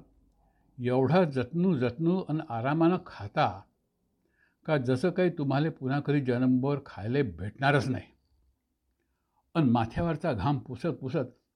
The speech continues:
पुन्हा पुन्हा ऑर्डर करता. सारी गरमी बिरमी इसरून तुम्ही समोरच्या मालावर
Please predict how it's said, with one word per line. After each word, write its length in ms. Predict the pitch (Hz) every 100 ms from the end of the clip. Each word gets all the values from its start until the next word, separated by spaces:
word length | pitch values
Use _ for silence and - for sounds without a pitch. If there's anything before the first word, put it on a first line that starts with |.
| -
पुन्हा 180 | 254 277
पुन्हा 240 | 277 240
ऑर्डर 340 | 175 180 170
करता. 340 | 135 143 120 113 - _ _ _ _ _ _ _ _ _ _ _ _ -
सारी 640 | 226 233 220 208 202 226
गरमी 440 | 135 151 165 202
बिरमी 400 | 180 160 160 190 135 - _ _ _
इसरून 540 | 135 - 185 202 127 165 - _ _ _ _ _ 160
तुम्ही 200 | 156 196
समोरच्या 460 | 147 147 147 170
मालावर 420 | 151 131 135 151